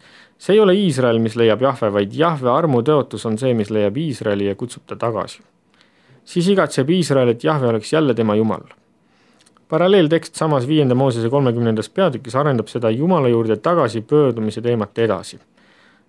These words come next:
Ja seal on öeldud, et siis on see seaduse sõna sinule väga ligidal, sinu suus ja sinu südames, et seda täita. Seda mõtet kordavad eriliselt muuhulgas ka prohvetid Jeremia ja Hesekiel. Ja see on, kui Iisrael pöördub ja hakkab lõpuks teenima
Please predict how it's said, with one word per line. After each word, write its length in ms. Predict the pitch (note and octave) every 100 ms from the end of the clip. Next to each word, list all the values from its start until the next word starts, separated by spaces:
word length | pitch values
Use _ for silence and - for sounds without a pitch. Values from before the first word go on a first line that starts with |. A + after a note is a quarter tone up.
| -
Ja 60 | A#2+
seal 140 | C#3
on 120 | D3+
öeldud, 300 | F#3+ G3 C3+
et 160 | B2 -
siis 220 | F#3+ F3
on 80 | D3+
see 120 | B2 A2+
seaduse 520 | - F3+ E3+ C#3 A#2
sõna 220 | A2+ D#3+ D3
sinule 300 | B2 B2 A2 A2
väga 260 | C#3+ - C#3
ligidal, 440 | C3 C#3+ C#3+ C#3+ C3+ - _
sinu 280 | - A#2 A2+
suus 420 | G2 E3 F3+ F3+ -
ja 40 |
sinu 200 | A#2 A2+
südames, 480 | - D#3+ D3+ A2+ G#2
et 120 | G2 -
seda 160 | G#2+ G2+
täita. 380 | G#2 - - - _ _ _ _ _ _ _ _ _ _ _ _ _
Seda 180 | - C#3
mõtet 320 | D#3+ F3+ A#2+
kordavad 460 | - D3+ C3 B2+ D3
eriliselt 400 | D#3 A#2 A2 C#3
muuhulgas 420 | D3 B2+ A2+ A2
ka 80 | A2
prohvetid 460 | C#3+ D3 A#2+ G#2+ G#2
Jeremia 480 | B2 C3 A2 G#2 G2+
ja 80 | G2 G2+
Hesekiel. 560 | A2 G#2 C3+ A#2 - - - _ _ _ - _ _
Ja 80 | -
see 120 | A2+
on, 180 | D3+ D3+ C#3+ _ _
kui 140 | - D3+
Iisrael 320 | F#3+ D#3+ C3
pöördub 480 | A#2+ G3 G#3+ E3 B2+
ja 120 | A#2+
hakkab 320 | D3+ E3 B2 C3
lõpuks 320 | C#3+ A2+ -
teenima 420 | F3+ F3 C3 C3+